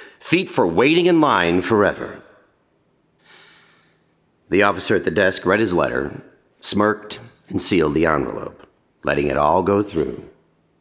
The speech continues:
And Red went out to find something to eat. He considered the line waiting along the brick wall of a corner restaurant with blacked out windows. At the end of the line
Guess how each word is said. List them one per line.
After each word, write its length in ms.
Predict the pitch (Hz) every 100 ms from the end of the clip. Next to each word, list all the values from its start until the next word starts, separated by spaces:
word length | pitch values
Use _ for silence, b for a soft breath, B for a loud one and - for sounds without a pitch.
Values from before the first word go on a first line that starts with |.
| _ _ _ _ -
And 200 | 98 104
Red 200 | 123 127
went 160 | 131
out 280 | 107 64 -
to 80 | -
find 320 | - 73 64
something 260 | - 58 67
to 140 | 87
eat. 340 | 73 - - - _ _ _ _ _ _ _ _ B B B B B B B B B B B _
He 80 | 226
considered 460 | 233 233 233 233 180
the 60 |
line 360 | 156 160 147 120
waiting 240 | 123 127
along 240 | 123 120 117
the 80 |
brick 280 | 95 123 123
wall 260 | 123 123 104
of 60 |
a 40 | 98
corner 320 | - 131 120
restaurant 500 | 98 120 - 85 76
with 140 | 73
blacked 300 | 76 87 80
out 180 | 95 92
windows. 680 | 90 110 71 62 - - - - _ _ _ _ _ _ -
At 160 | 67
the 120 | 64
end 120 | 69 123
of 60 |
the 100 | 82
line 500 | 62 60 58 64 -